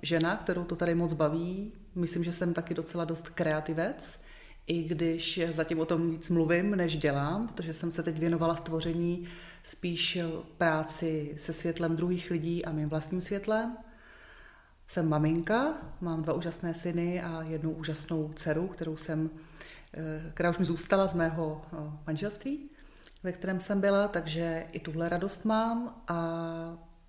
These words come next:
moc mě baví sledovat tady ten vývoj toho všeho, takže jsem ráda, že podle plánu jsem tady a spolu s mnohými dalšími, kteří do toho šli aktivně, ač někteří si to nepamatují a teďka hudráme,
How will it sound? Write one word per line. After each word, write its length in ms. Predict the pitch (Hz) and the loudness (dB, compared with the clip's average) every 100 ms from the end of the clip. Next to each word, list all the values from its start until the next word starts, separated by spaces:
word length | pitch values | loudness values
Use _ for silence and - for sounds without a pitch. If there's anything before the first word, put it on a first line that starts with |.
| - | -6
moc 360 | 175 170 - - | -2 0 -2 -2
mě 200 | 180 175 | 0 0
baví 540 | 170 165 165 165 165 | 0 0 -2 -2 -4
sledovat 400 | - - 165 165 | -6 -2 -2 -2
tady 140 | 165 165 | -2 0
ten 160 | 170 | 0
vývoj 400 | 156 160 156 156 | 0 0 0 0
toho 200 | 156 160 | 0 -2
všeho, 380 | 165 - 156 156 | -2 -2 -2 -2
takže 220 | 156 156 | -4 -4
jsem 200 | 160 170 | -2 0
ráda, 520 | 165 156 156 160 160 - - - - - - | 0 0 2 0 0 -8 -14 -16 -16 -6 0
že 180 | 170 | 0
podle 220 | - 170 170 | 2 2 4
plánu 360 | 175 156 160 | 4 4 2
jsem 200 | 160 170 | 2 2
tady 360 | 160 147 160 160 | 4 4 4 2
a 360 | 156 151 151 - | -2 -6 -6 -10
spolu 340 | - - 185 | -10 2 4
s 100 | 196 | 4
mnohými 320 | 190 175 190 180 | 2 4 4 8
dalšími, 500 | 165 160 - 170 165 | 6 6 2 2 4
kteří 220 | 170 165 | 2 4
do 100 | 160 | 2
toho 200 | 170 170 | 2 0
šli 220 | - 185 | 0 -2
aktivně, 640 | 151 - 170 175 180 185 - - - - | -4 -2 0 4 2 2 -6 -14 -14 -8
ač 200 | - - | -4 0
někteří 340 | 170 165 175 180 | 0 2 2 2
si 100 | 175 | 4
to 100 | 185 | 4
nepamatují 520 | 160 165 165 180 170 | 6 4 4 4 2
a 20 | |
teďka 240 | 151 - 160 | 2 0 0
hudráme, 680 | 143 151 156 156 160 165 | 2 6 8 8 6 4